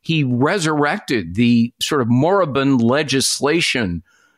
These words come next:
involving antitrust, and which precipitated new antitrust laws.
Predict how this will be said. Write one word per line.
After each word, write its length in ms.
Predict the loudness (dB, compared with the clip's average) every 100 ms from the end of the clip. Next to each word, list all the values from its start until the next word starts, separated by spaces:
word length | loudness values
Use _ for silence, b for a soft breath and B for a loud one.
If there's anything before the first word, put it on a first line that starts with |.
| _
involving 760 | -2 0 2 2 2 0 0 -2 -2
antitrust, 1300 | -2 0 0 0 -2 -2 0 0 -2 -6 -10 -10 -14 -6
and 340 | -4 -2 -2
which 260 | -2 -2 -4
precipitated 880 | -4 -2 -2 -2 -2 0 0 0
new 420 | 0 2 2 0 -4 _ _ _ _
antitrust 1120 | -4 -2 0 0 0 -2 -4 -4 -2 -2 -6 -8
laws. 760 | -6 -2 -2 -6 -12 -16 -16